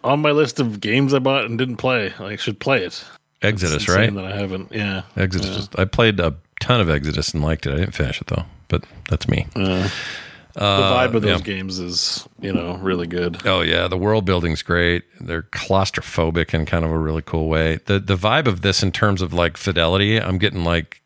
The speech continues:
Speaker 2: Half-Life Alyx levels of fidelity out of it. It looks real good.
Speaker 1: It looked like it has good door opening mechanics. I, I always talk about this, but w-, one of the best things Half-Life Alyx does is your ability to just push doors open, like, with the nozzle of your gun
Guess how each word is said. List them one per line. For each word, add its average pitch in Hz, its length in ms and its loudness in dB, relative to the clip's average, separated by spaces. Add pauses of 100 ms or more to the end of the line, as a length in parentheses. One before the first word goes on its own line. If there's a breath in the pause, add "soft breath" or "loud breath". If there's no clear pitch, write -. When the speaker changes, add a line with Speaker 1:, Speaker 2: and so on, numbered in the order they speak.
(160)
Speaker 2:
Half-Life 90 560 2
Alyx 80 380 0
levels 76 380 -2
of 76 200 -6
fidelity 78 600 0
out 71 120 -4
of 73 80 -6
it. 71 80 -4
It - 40 -6
looks - 200 -6
real 78 260 -2
good. 73 200 -2
Speaker 1:
It 147 140 0
looked 143 320 0
like 170 260 2
it 151 60 6
has 120 220 2
good 107 380 0
door 104 240 2
opening 92 320 -2
mechanics. 87 680 -10
I, 107 200 -4
I 110 200 0
always 120 340 2
talk 101 240 -2
about 117 240 4
this, 120 180 2
but 104 100 0
w-, 95 200 -8
one 107 200 0
of 113 80 4
the 107 80 0
best 104 300 0
things 107 200 2
Half-Life 101 400 0
Alyx 92 440 -2
does 110 500 0 (120)
is 92 420 -4 (560 loud breath)
your 107 120 2
ability 110 440 6
to 104 200 -2
just 95 280 -6
push - 380 0
doors 104 300 4
open, 113 500 2
like, 90 120 -4
with 92 100 -6
the 92 100 -4
nozzle 95 420 -2
of 92 120 -4
your 90 100 -6
gun 107 480 -2